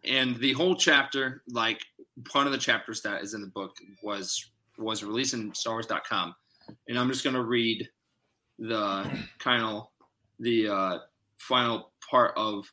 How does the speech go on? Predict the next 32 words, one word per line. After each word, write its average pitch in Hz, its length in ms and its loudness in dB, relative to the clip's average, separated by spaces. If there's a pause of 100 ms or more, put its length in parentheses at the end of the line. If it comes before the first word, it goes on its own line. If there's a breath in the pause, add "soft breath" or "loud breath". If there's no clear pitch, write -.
(140)
of 120 160 0
that 101 160 -4
chapter. 92 460 -4
It's - 100 -14 (260)
pretty 143 240 4
crazy. 95 580 -2 (680 soft breath)
Um, 107 420 -2 (960)
but 123 540 2 (440)
the, 127 640 4 (600)
the 131 220 2
blue 175 480 8
figure 123 760 4 (120)
lifted 139 500 2
his 135 180 2
hood 127 300 0
back 110 240 0
to 107 480 2
reveal 127 400 2
the 123 100 -2
strong, 139 380 2
sharp 120 400 2
face 113 260 -4
of 101 100 -6
a 98 40 -2
young 113 340 0
man, 90 320 -10 (120)
his 104 320 -6
gaze 131 420 4
intense 127 680 -6
beneath 117 580 -4 (100)
a 110 60 -6
fur-, 127 420 -2